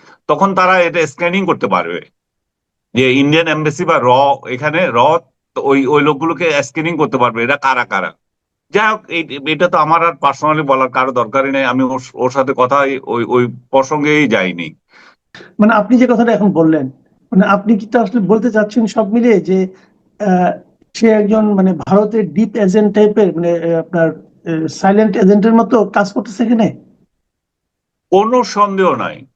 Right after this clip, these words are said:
Speaker 1: কোনো সন্দেহ নাই সে যে বাংলাদেশে নিয়োজিত একটা ভারতের এজেন্ট। কারণ তখন আমার সঙ্গে সঙ্গে মনে পড়লো যে সে আরেকটা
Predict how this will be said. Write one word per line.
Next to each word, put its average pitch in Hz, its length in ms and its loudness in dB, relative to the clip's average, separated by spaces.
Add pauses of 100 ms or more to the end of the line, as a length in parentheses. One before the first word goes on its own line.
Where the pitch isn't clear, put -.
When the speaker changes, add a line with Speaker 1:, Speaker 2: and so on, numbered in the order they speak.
(360)
Speaker 1:
কোনো 214 300 2
সন্দেহ 196 460 -2
নাই 208 200 -2
সে 175 220 -6
যে 185 100 -2
বাংলাদেশে 160 600 -4
নিয়োজিত 156 420 -2
একটা 160 240 2
ভারতের 139 380 0
এজেন্ট। 139 400 0 (380)
কারণ 185 320 -2
তখন 190 240 0
আমার 202 180 2
সঙ্গে 190 280 -4
সঙ্গে 202 200 -4
মনে 185 200 0
পড়লো 175 260 -4
যে 190 100 -2
সে 190 180 -2
আরেকটা 180 480 -4